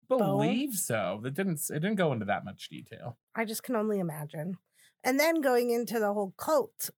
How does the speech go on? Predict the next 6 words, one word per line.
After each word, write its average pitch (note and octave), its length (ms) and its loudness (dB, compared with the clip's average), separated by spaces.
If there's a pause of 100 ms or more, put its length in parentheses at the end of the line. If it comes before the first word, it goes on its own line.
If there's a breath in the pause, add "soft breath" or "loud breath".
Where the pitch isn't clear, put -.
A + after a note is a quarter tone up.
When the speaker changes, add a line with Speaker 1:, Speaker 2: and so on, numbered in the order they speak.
(120)
Speaker 1:
situation. F#3 1040 -4
Speaker 2:
Right. - 200 -6
It's - 240 -20
weird. A#2 320 -4 (280)
Speaker 1:
Yeah. F3+ 280 -4 (100)
Speaker 2:
So C3 760 2